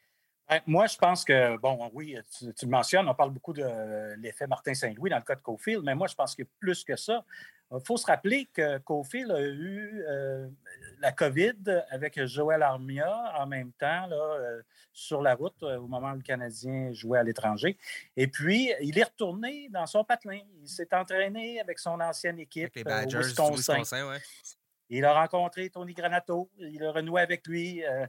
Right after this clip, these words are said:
Speaker 1: je pense que ça l'a, euh, fait repartir, euh, en neuf sa
Speaker 2: Mhm.
Speaker 1: saison. Je pense qu'on lui a dit, «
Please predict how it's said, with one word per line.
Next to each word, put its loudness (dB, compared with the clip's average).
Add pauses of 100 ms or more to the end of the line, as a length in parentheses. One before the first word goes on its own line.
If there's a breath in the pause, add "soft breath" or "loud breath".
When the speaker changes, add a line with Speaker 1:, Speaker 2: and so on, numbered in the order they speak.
(380 soft breath)
Speaker 1:
je -20
pense 4
que -2 (100)
ça -2
l'a, 0
euh, -6 (580)
fait 4
repartir, -4
euh, 2 (100)
en 4
neuf 0 (160)
sa -4
Speaker 2:
Mhm. 2
Speaker 1:
saison. 2
Je -20
pense 0
qu'on 2
lui 0
a 2
dit, « -8